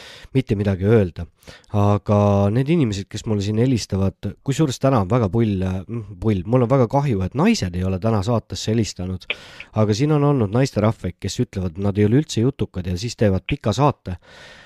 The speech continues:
Äh, et, äh, et siin tuleb hirmudest üle saada ja,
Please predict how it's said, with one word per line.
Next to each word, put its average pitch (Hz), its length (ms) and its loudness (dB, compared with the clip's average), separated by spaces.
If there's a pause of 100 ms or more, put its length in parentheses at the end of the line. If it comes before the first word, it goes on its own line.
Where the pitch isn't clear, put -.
(140)
Äh, 95 420 0 (100)
et, - 380 -4
äh, 104 160 4 (1040)
et 120 180 -2
siin 165 160 4
tuleb 180 240 6
hirmudest 147 560 0
üle 180 160 6
saada 107 320 2
ja, 104 200 4